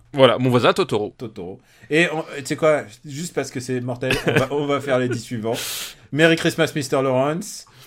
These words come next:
Speaker 2: Et il y a des gens qui nous l'ont envoyé, euh, sous le nom Furio. Non, il est bien dedans, c'est
Speaker 1: Il est,
Speaker 2: Merry
Speaker 1: oui.
Speaker 2: Christmas, ouais, c'est
Speaker 1: Voilà.
Speaker 2: Mister Lawrence.
Speaker 1: La Mouche.
Speaker 2: Euh, E T,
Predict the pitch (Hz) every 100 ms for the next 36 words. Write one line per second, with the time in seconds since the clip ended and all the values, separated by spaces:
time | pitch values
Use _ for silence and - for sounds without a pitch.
0 | - - 139 160 175 180 214 185 175 170
1 | 160 160 165 170 139 - 151 151 175 156
2 | 143 165 - 151 196 143 131 131 220 175
3 | 127 151 254 - 160 160 160 151 131 127
4 | 120 107 135 143 123 101 98 127 - _
5 | - _ - 156 156 302 - - _ _
6 | _ - 135 175 185 135 151 285